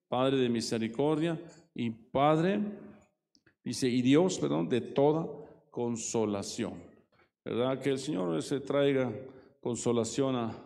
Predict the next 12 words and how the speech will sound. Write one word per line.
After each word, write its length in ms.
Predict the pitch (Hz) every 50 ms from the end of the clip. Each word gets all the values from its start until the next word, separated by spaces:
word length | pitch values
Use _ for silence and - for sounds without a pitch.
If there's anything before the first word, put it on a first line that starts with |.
| - - - - -
a, 400 | - 107 104 104 101 98 95 98 95 - - - - - - - - - _ _ _ -
eh, 680 | - - 110 110 107 107 104 104 101 98 95 - - - -
a 80 | -
la 160 | 113 113 113 113
pastora, 440 | 113 110 - - 131 131 127 123
¿verdad? 180 | 117 110 110 123
Asunción 520 | 123 120 123 120 113 - - 131 135 135
y 60 | 131 123
a 100 | 120 -
todos 320 | - 165 - - 131 127
aquellos 440 | 131 117 127 135 127 127 120 - -
que 360 | - 110 104 - - -